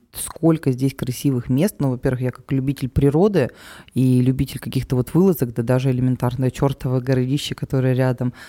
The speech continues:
скалы какие-то, которые рядом есть у нас в округе, тот же, э,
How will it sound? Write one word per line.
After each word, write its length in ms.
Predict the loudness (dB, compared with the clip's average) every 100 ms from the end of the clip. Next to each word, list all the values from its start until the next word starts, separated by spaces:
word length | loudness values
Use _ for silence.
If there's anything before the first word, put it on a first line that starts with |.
| -20 -18
скалы 400 | -6 0 2 0
какие-то, 420 | -2 -4 -4 -4
которые 320 | -6 -2 -2
рядом 300 | 0 0 0
есть 200 | -2 -2 -4
у 40 |
нас 140 | -4 -4
в 60 |
округе, 460 | -4 0 0 0 -4 -6 -20 -16 -2
тот 280 | 0 0
же, 120 | 0 2
э, 760 | 4 2 -2 -2 -2 -4 -6